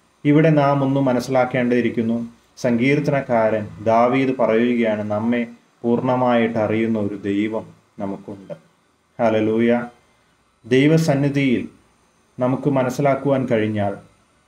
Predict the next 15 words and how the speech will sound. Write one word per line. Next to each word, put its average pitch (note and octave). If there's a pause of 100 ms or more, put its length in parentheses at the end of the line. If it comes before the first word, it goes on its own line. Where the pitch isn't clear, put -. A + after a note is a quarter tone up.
(280)
ദൈവം C3
നമ്മെ B2
അറിയുന്നുണ്ട്, A2
നമ്മുടെ B2+
അന്തരംഗത്തെ B2
അറിയുന്നുണ്ട്, G#2+ (800)
നമ്മുടെ D3
നിലവുകളെ C#3+
അറിയുന്ന B2+
ഒരു A#2
ദൈവമുണ്ട്. A2+ (340)
അങ്ങനെ C3
ഒരു C3+
സർവജ്ഞാനിയായ C3+
ദൈവം G#2+